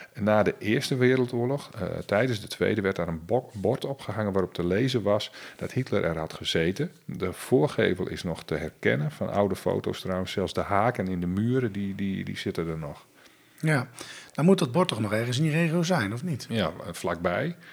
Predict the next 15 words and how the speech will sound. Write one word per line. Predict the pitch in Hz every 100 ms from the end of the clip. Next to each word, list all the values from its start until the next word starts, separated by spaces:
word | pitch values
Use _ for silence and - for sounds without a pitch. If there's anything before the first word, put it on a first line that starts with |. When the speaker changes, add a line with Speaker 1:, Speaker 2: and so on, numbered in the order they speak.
| - - - - -
Speaker 1:
Ehm, | 104 98 98 95
eh, | 92 98 -
in | 98
het | 90
Musée | 95 - 113 98
de | 92
la | 92 87
Bataille | 82 90 - 107 117 110 95 90 - -
de | 110 98 -
Fromelles, | - 90 90 110 151 175 175 - - -
Rue | - 90 120
de | 135 117
la | 104 90
Basville, | 82 85 98 98 - - 110 120 120 - - _ - -
eh, | -